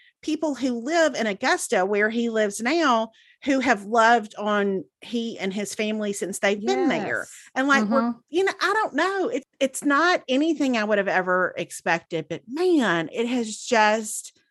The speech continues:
Speaker 1: been the sweetest gift. And we say all the time that we have the kindest listeners in the whole wide
Speaker 2: Yeah.
Speaker 1: world. And we really do.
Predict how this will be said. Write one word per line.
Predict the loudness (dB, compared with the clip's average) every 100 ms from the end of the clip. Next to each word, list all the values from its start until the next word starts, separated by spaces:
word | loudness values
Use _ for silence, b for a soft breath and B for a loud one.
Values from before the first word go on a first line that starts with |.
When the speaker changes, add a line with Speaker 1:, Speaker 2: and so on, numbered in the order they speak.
| _ _ -2
Speaker 1:
been | 0 2 0
the |
sweetest | -4 -4 -2 0 -2 -4 -6
gift. | -4 -4 -4
And | -4
we | -4
say | 0 0
all | 2 2
the | 2
time | 2 2 2 2 -2 -6
that | -4
we | -2
have | -2
the | -4
kindest | -4 -2 -2 -4 -4
listeners | -4 -2 -4 -6 -6
in | -6
the |
whole | -2 0
wide | 2
Speaker 2:
Yeah. | 2 2
Speaker 1:
world. | 0 -2 -2
And | 0
we | 0
really | -2 -2 -2
do. | -2 -2 -4 -6 -8